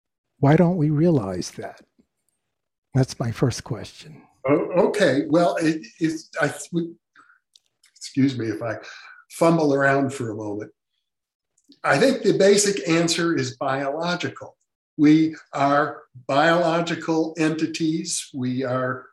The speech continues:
Speaker 2: part of what some people would call the great chain of being. We are mammals, we are primates.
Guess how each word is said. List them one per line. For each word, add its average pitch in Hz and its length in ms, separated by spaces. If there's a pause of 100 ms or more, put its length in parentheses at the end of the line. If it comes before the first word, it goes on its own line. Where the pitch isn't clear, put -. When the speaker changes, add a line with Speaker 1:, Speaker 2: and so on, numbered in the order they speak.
Speaker 2:
part 165 440
of 131 380 (140)
what 127 180
some 156 200
people 165 280
would 151 180
call 156 240
the 143 120
great 151 360
chain 160 380
of 123 180
being. 160 460 (420)
We 123 160
are 123 160
mammals, 175 800
we 127 140
are 120 140
primates. 165 1040